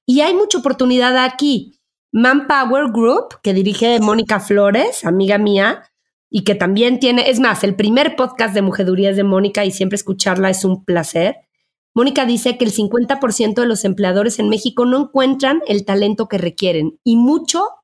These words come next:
del empleo que se requiere hoy en día tiene que ver con las carreras stem. Ahora,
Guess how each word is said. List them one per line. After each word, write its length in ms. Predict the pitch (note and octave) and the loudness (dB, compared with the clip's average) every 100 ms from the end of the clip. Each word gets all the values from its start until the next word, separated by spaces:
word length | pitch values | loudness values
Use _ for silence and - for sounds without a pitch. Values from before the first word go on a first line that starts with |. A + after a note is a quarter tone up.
| - | -6
del 240 | F3+ G3+ | -2 0
empleo 480 | G3 F#3+ A3 A3+ A#3+ | 0 0 0 0 0
que 80 | A#3 | -2
se 120 | - | -4
requiere 400 | F3+ - G#3+ A3 | -4 -2 0 2
hoy 180 | A3 A3 | 0 0
en 120 | G#3+ | 0
día 260 | G3 G3 G3 | 0 -2 0
tiene 300 | B3 C4 C4+ | 0 0 0
que 120 | A3+ | 0
ver 220 | G3 G3 - _ _ _ - | 0 0 -8 _ _ _ 0
con 180 | A#3+ | 2
las 200 | A3+ G#3+ | 2 0
carreras 460 | - G3+ A3 A#3 A#3 | -2 0 0 0 -2
stem. 580 | B3 - D4 C#4 F3 - _ _ _ | -6 -4 0 0 -2 -8 _ _ _
Ahora, 500 | A#3 A#3+ G3 - _ | 0 2 0 -4 _